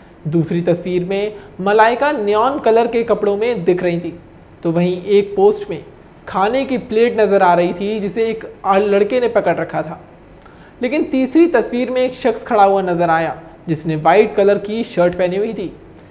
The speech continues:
इस मिस्ट्री मैन के चेहरा तो साफ नजर नहीं आया,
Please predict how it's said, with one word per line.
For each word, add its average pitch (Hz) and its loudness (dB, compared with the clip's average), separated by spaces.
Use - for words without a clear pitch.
इस 156 -6
मिस्ट्री 170 -2
मैन 180 -2
के 220 2
चेहरा 202 2
तो 214 4
साफ 202 0
नजर 202 -2
नहीं 202 -2
आया, 202 -4